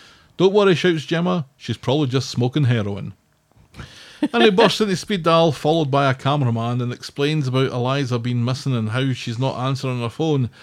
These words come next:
He also seems to have sand under his foreskin about Yasmin not answering her phone while she's busy at work. So Stu and Yasmin head to the precinct and find Eliza coming out of the ice cream shop with a paedophile. Stu's about to call the police, but Eliza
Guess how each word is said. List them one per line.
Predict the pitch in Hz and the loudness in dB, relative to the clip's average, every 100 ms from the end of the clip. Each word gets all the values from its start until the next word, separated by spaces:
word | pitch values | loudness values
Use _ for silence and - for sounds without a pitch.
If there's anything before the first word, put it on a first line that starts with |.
| - - | -20 -12
He | 156 | -2
also | 190 185 | -2 -2
seems | 139 147 127 | -2 -2 -2
to | 123 | -2
have | 110 127 123 | -2 -2 -2
sand | - 151 165 | -4 -2 0
under | 120 107 | -2 -2
his | 107 104 | -6 -8
foreskin | - 117 - 120 | -6 -6 -6 -6
about | 110 107 | -4 -4
Yasmin | 117 120 113 117 110 | -4 -4 -4 -4 -2
not | 107 | -4
answering | 113 110 - 110 | -4 -6 -6 -6
her | 120 180 | -2 -4
phone | - 113 | -2 -4
while | 104 107 | -2 -6
she's | - 113 104 | -6 -10 -8
busy | 104 104 104 | -4 -4 -4
at | 92 117 | -10 -6
work. | 131 - - _ _ _ _ - - _ | -6 -6 -18 _ _ _ _ -20 -20 _
So | - | -8
Stu | 160 202 | -6 -2
and | 202 | -2
Yasmin | 170 165 139 160 147 | 0 -2 0 -2 -2
head | 139 - 151 139 | -4 -4 -4 -4
to | 156 | -6
the | 160 | -4
precinct | - 123 113 107 - | -4 -4 -4 -6 -8
and | 110 | -10
find | - 113 107 | -6 -6 -6
Eliza | 107 117 113 110 | -6 -6 -6 -8
coming | - 131 131 | -6 -4 -2
out | 117 | -4
of | 85 | -4
the | 120 | -6
ice | 117 110 | -6 -10
cream | - 175 165 | -8 -6 -6
shop | - 160 - | -2 -4 -4
with | - 143 | -10 -6
a | 151 | -6
paedophile. | - 180 135 113 101 104 _ _ _ _ - | -4 -4 -2 -2 -4 -8 _ _ _ _ -20
Stu's | - 156 131 | -8 -6 -4
about | 120 117 | -6 -8
to | - | -6
call | 127 | -4
the | 117 | -4
police, | - 180 160 | -4 -2 -4
but | - 87 | -6 -6
Eliza | 117 151 135 107 | -4 -4 -4 -6